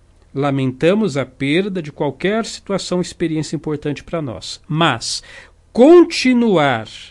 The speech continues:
nos lamentando por muito tempo e com muita intensidade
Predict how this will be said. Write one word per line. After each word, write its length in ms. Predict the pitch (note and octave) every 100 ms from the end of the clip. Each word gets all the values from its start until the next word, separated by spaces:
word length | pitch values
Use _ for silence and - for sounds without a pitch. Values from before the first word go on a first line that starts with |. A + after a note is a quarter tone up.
| _ _ _ _ -
nos 300 | D#3 D#3+ B2+
lamentando 760 | F3 E3+ D#3 D3+ - C3 B2+
por 280 | C3 D#3+ D3+
muito 1400 | D3 G3+ C4 D4 D4 C#4+ C#4 C#4 C#4 C4+ C4+ B3+ A#3+ A3
tempo 840 | - - D3 D3 D#3 C#3+ - D3+ D3+ _ _ _ _ _ _ - - -
e 120 | E3 E3+
com 180 | F3+
muita 840 | F3 E3+ F#3 A#3 C4 C4+ C4+ B3+ A#3+
intensidade 1300 | A3+ A3 A3 G3+ - G#3+ D3+ D3+ D3+ D3 C3+ D3+